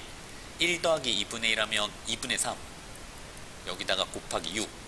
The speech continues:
여기가 마일이었으니까 플러스 일, 요렇게 되겠다. 자, 그래서 약분하면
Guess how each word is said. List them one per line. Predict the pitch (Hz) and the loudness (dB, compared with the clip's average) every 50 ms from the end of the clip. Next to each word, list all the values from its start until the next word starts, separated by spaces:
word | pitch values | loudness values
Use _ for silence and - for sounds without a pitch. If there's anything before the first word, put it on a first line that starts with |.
| - - - - - - - - - - - - - - | -12 -10 -10 -10 -10 -10 -10 -10 -10 -12 -12 -12 -6 -4
여기가 | 87 85 87 92 95 92 92 92 - 98 95 92 92 92 92 92 92 90 87 - | -4 -4 -2 -2 -2 -2 -2 2 4 4 4 4 4 2 0 -2 -2 -4 -2 0
마일이었으니까 | - 80 95 107 107 110 - - - - - - | 2 2 2 4 4 4 4 4 2 2 -6 -6
플러스 | - - 143 123 - - | -2 -2 2 4 4 4
일, | 90 82 82 - - | 4 2 -4 -6 -4
요렇게 | 107 - - - | -4 -2 -2 -2
되겠다. | - - - - - - - - - - - - - - - - - - | -4 -4 -6 -4 -4 -6 -6 -8 -12 -12 -12 -12 -12 -12 -12 -12 -6 -6
자, | - - - - - | -6 -6 -4 -8 -8
그래서 | - - - 82 - - 101 | -4 -2 -2 -2 -2 4 6
약분하면 | 120 127 120 107 95 - - - - 143 147 135 120 107 90 87 85 85 80 | 6 6 6 4 2 -4 -8 -6 -2 0 0 0 0 0 0 -2 -2 -2 -6